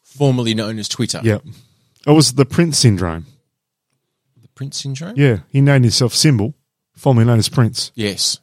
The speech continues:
Speaker 2: And they had the Prince syndrome as soon as it changed to X. They've gone, "Oh,
Speaker 1: Oh,
Speaker 2: we'll
Speaker 1: oh.
Speaker 2: do it like Prince did."
Speaker 1: Yeah, no,
Speaker 2: We've gotta
Speaker 1: we
Speaker 2: tell
Speaker 1: could just
Speaker 2: everyone what it
Speaker 1: write X.
Speaker 2: was.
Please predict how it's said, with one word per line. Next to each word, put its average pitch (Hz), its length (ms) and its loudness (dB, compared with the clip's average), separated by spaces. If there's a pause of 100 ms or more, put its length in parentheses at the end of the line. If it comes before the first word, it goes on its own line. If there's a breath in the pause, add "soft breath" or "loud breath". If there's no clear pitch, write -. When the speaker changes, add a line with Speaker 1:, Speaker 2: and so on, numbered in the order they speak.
(140)
Speaker 2:
And 123 140 2
they 120 60 4
had 117 140 2
the 110 80 -2
Prince 131 260 -2
syndrome 92 480 -2
as 92 80 -6
soon 123 80 -2
as 107 100 -2
it 101 60 -12
changed 107 280 -2
to 107 120 -4
X. - 220 -10
They've 110 100 -2
gone, 127 140 -2
"Oh, 233 380 8
Speaker 1:
Oh, 107 360 -16
Speaker 2:
we'll 185 100 0
Speaker 1:
oh. 175 40 -2
Speaker 2:
do 208 100 4
it 190 40 -4
like 175 160 0
Prince 208 280 -2
did." 139 260 2 (100)
Speaker 1:
Yeah, 147 280 -6
no, 156 160 -6
Speaker 2:
We've 160 80 -2
gotta 175 140 2
Speaker 1:
we 165 60 0
Speaker 2:
tell 202 120 2
Speaker 1:
could 196 80 2
just 180 80 4
Speaker 2:
everyone 180 220 4
what 185 60 4
it - 40 6
Speaker 1:
write 202 60 6
X. - 40 8
Speaker 2:
was. - 300 0